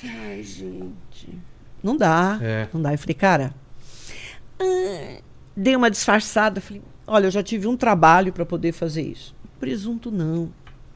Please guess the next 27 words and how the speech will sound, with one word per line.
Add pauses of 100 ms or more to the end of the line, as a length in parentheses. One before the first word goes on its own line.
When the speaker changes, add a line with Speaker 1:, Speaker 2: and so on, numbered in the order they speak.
Speaker 1:
não
dá, (180)
não
dá." (440)
Presunto,
então
a
gente
tem
que
ter
cuidado. (280)
Vai
mexer
um
cadáver,
nem
que
esteja
em
decomposição,
mas
vai
empurrar
com
o
pé.